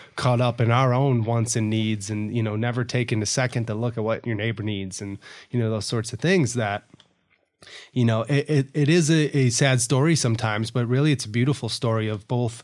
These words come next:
struggles and triumphs of, you know, family, you know, the same things that we share on a day-to-day basis. But, you know, so that's where it all began. And, you know, I went on, uh, to do a few other things over the years. I think that's when my entrepreneurial spirit began.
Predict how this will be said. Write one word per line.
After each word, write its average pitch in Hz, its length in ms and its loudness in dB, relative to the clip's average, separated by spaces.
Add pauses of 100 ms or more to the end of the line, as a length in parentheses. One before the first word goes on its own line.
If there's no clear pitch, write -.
(500)
struggles 120 580 0
and 113 180 2
triumphs 107 580 -4
of, 107 440 -4
you 131 160 -2
know, 107 100 -2
family, 120 440 0
you 123 60 2
know, 120 120 0
the 120 120 0
same 190 280 0
things 180 180 0
that 165 100 2
we 160 140 2
share 120 240 -2
on 110 80 -2
a 110 60 -2
day-to-day 104 440 -4
basis. 117 500 -4
But, 107 360 -4 (500)
you 120 80 -2
know, 104 140 -2
so 113 140 -4
that's 143 280 -2
where 117 360 0
it 120 120 0
all 110 160 2
began. 113 560 -6
And, 113 720 0 (100)
you 120 120 -2
know, 107 80 -2
I 107 80 -2
went 123 200 2
on, 113 340 2
uh, 110 400 -4
to - 80 -8
do 117 160 2
a 113 40 2
few 117 220 2
other 113 180 0
things 110 300 -2
over 110 180 -2
the 107 100 -4
years. 107 440 -2
I 107 80 -4
think 113 160 -4
that's 110 180 -4
when 117 100 0
my 104 120 -4
entrepreneurial 113 760 -2
spirit 123 520 -4
began. 131 460 0